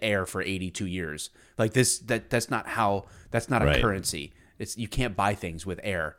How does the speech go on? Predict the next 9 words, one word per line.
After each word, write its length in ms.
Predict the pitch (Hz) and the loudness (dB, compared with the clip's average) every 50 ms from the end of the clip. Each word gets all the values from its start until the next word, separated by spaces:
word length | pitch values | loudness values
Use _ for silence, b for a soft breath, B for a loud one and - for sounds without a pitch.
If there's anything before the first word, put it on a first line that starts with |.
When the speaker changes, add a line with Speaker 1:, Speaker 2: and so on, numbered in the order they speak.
| _ _ _ | _ _ _
Speaker 1:
sir. 380 | - - - 92 82 82 - B B B B B B B | -8 -6 -4 -4 -4 -4 -6 B B B B B B B
And, 380 | - 104 98 95 95 95 92 92 | -6 -2 0 0 0 0 0 0
uh, 180 | 90 87 87 | 0 0 0
that's 180 | 90 90 92 - | 0 -2 -2 0
not, 140 | - 117 101 - 587 - - - | 2 2 2 0 -2 -6 -8 -10
<laughs> 220 | - - - - | -10 -12 -6 -4
and 160 | 113 107 104 | -2 0 0
you 80 | 107 101 | 0 -2
can't 260 | - - 123 120 - | 0 0 0 0 0